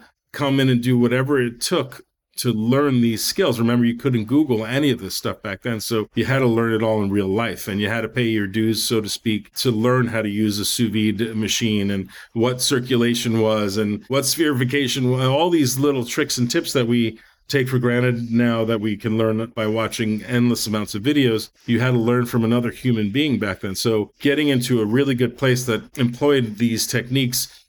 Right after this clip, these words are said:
and worked with great ingredients was super important for anyone who was serious. So that sort of intersection of events, people, places, things made it a very, um,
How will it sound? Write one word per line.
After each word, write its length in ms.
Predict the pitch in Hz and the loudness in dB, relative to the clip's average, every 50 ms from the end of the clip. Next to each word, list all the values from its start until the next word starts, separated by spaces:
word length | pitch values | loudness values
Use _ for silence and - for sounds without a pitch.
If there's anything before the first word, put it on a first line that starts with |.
| _ - | _ -4
and 160 | 104 104 107 | -2 0 2
worked 260 | 110 131 143 139 - | 2 2 2 0 0
with 160 | 123 107 - | -2 -4 -2
great 240 | - 131 127 120 113 | 0 0 0 2 0
ingredients 680 | 117 107 101 113 117 139 143 135 123 113 107 98 - - | 0 -2 0 0 0 2 2 0 0 0 -2 -4 -6 -4
was 200 | 113 110 104 - | -4 -4 -4 -4
super 500 | - - - - 175 175 131 131 139 135 | -4 -6 -4 0 0 0 0 0 -2 -2
important 480 | 117 107 107 - 131 127 127 120 104 | -2 -4 -4 -2 0 0 0 0 -2
for 140 | - - 127 | -6 -6 -4
anyone 300 | 117 113 113 113 110 104 | -2 0 0 0 0 -2
who 80 | 101 101 | -2 -4
was 160 | 101 95 - | -4 -4 -4
serious. 440 | - - 143 127 110 101 - - - - | -4 -2 0 0 0 -2 -4 -8 -12 -10
So 500 | - - 143 127 123 123 123 123 - - _ _ _ - | -4 0 2 4 4 2 2 -2 -8 -18 _ _ _ -10
that 420 | 131 123 139 143 147 147 135 - _ _ _ _ _ _ _ - | -6 -2 -2 0 -2 -2 -6 -10 _ _ _ _ _ _ _ -14
sort 300 | - - - 135 123 120 | -8 -4 -2 0 2 2
of 320 | 120 117 - - - - _ _ _ | 2 0 -2 -6 -12 -18 _ _ _
intersection 760 | - 151 127 131 120 127 - 131 110 - - - 117 104 101 | -2 2 2 2 2 0 0 -2 -2 -2 -4 -4 -4 -2 -2
of 200 | 101 101 92 104 | -2 -4 -6 -8
events, 480 | 113 117 95 113 127 127 120 - - - | -8 -6 -2 0 2 2 2 0 -2 -6
people, 720 | - - 127 120 123 127 117 110 107 104 110 110 113 113 120 127 _ _ | -4 -4 -2 -2 -2 -4 -6 -6 -6 -8 -10 -12 -14 -16 -18 -20 _ _
places, 440 | - - 127 120 117 113 107 95 - | -4 0 0 0 0 -2 -4 -6 -4
things 500 | - 127 123 120 117 117 113 - - - - - - - | -2 0 2 2 2 2 0 -2 -6 -10 -14 -18 -10 -4
made 300 | 117 113 120 123 123 123 | -2 0 0 2 2 0
it 200 | 123 120 - - - _ _ _ _ _ _ _ _ | 0 0 -2 -6 -14 _ _ _ _ _ _ _ _
a 100 | - 120 | -4 -4
very, 640 | 104 92 120 113 113 110 110 110 110 107 107 107 107 104 | -2 0 0 2 2 2 2 2 2 2 2 2 2 0
um, 400 | 101 101 95 95 95 98 - | 0 -2 -4 -4 -6 -8 -12